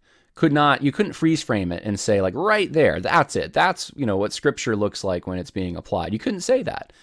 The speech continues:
'cause they never perfectly applied it. But it's not a very interesting observation. It's, it's like, yeah, duh.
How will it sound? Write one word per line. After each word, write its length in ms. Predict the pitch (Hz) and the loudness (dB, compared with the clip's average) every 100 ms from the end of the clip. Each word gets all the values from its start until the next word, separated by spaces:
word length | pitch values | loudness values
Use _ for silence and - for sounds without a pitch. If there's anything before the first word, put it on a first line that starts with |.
| _ | _
'cause 120 | - 170 | -4 2
they 100 | 185 | 4
never 180 | 185 | 4
perfectly 440 | 185 170 151 143 117 | 4 2 2 0 0
applied 360 | 101 135 107 | 0 0 -2
it. 100 | - _ _ - - _ | -8 _ _ -20 -20 _
But 240 | - 156 - - | 4 4 2 -4
it's 180 | 160 180 | -2 0
not 140 | 214 | 0
a 40 | 226 | 4
very 160 | 165 | 4
interesting 460 | 131 135 127 - 104 | 4 2 0 0 0
observation. 760 | 92 - 92 110 180 - - - _ _ _ _ | -2 -4 -4 0 -2 -4 -12 -18 _ _ _ _
It's, 220 | - 123 - | -4 -4 -4
it's 220 | 110 - | -4 2
like, 240 | 110 85 | 2 2
yeah, 140 | 156 120 | 2 4
duh. 220 | 131 | 4